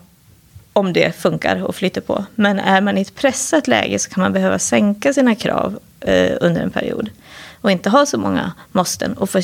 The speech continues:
få ge sig själv att så kan det vara nu en period. Och det, och det tycker jag ofta att man kan behöva stanna vid, att bara för att man har så en period så behöver inte det betyda att det ska vara så för alltid. Just nu har vi det jättejobbigt. Nu får ungarna,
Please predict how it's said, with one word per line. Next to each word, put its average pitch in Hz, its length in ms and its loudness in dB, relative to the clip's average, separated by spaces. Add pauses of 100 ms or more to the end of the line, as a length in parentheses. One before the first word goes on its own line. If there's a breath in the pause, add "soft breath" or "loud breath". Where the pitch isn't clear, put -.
(120)
få - 200 0
ge 180 200 0
sig - 200 -4
själv 190 260 -4
att 185 160 -4
så 269 200 0
kan 262 180 2
det 247 60 4
vara 302 200 4
nu 190 140 2
en - 160 -2
period. 196 440 -4 (180)
Och 214 80 -2
det, 208 120 -4
och 240 120 2
det 269 160 2
tycker 233 180 2
jag 190 80 4
ofta - 360 -4 (300 loud breath)
att 180 100 -2
man 175 120 0
kan - 160 -2
behöva 175 400 -2 (500 loud breath)
stanna 175 440 0
vid, 98 260 -2
att - 240 -2 (320 soft breath)
bara 180 160 0
för 247 120 2
att 247 60 2
man 240 120 4
har 180 180 2
så 175 180 -4
en 170 160 -2
period 208 560 0
så - 140 -10
behöver 190 240 2
inte 190 160 -6
det 185 80 -2
betyda 180 280 -2
att 185 60 -2
det 185 40 -8
ska - 160 -6
vara 180 120 -2
så 180 120 -8
för 185 60 0
alltid. 185 600 -2 (560)
Just 208 360 0
nu 214 420 2
har - 140 0
vi 190 80 -4
det 190 80 0
jättejobbigt. 180 540 0
Nu 233 300 4
får 196 140 2
ungarna, 165 440 -2